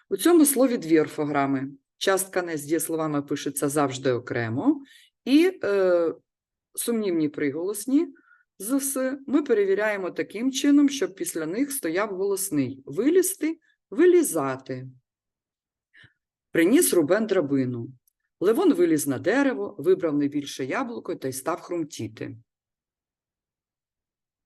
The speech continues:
Виліз. У нас уже була та орфограма. Вилізати. Дерево на наголошеній «еи».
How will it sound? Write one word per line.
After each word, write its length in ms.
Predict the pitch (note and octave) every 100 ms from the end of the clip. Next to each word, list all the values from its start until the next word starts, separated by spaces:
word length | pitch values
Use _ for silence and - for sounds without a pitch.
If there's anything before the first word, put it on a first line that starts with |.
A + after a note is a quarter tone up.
| _
Виліз. 640 | A3+ C#4 A3+ G#3 G#3 - _ _ _ _ -
У 60 |
нас 220 | G#3 G3 G3+
уже 160 | G3
була 280 | G3 G3 F#3
та 180 | F3+ G3
орфограма. 760 | G3 - G#3+ G#3+ G#3+ G#3+ A3 - - _ _
Вилізати. 920 | F3+ A3 G#3+ G3 G#3 G#3 G#3 G3 G3+ - _ _
Дерево 680 | G3+ A#3+ G3+ F#3+ F#3 F#3+ F#3+ -
на 100 | F#3
наголошеній 800 | G3 F#3+ G3+ G3 - F#3+ F#3+ F#3+
«еи». 400 | F#3+ - F#3+ F#3+